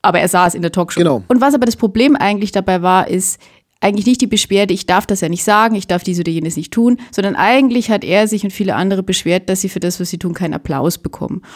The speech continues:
Speaker 2: Mhm,
Speaker 1: Und
Speaker 2: genau.
Speaker 1: so ähnlich empfinde ich das auch in Bezug auf diesen Väterartikel hier. Also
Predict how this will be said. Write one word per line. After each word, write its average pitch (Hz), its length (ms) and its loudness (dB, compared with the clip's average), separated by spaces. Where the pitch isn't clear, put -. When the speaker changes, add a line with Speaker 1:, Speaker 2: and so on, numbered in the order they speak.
Speaker 2:
Mhm, 139 100 2
Speaker 1:
Und 214 220 4
Speaker 2:
genau. 110 280 -6
Speaker 1:
so 226 240 2
ähnlich 262 460 4
empfinde 262 360 2
ich 233 100 -2
das 240 220 -2
auch 240 300 2
in 220 200 -6
Bezug - 280 -6
auf 226 100 -2
diesen 233 200 0
Väterartikel - 840 -2
hier. 214 320 2
Also 214 460 2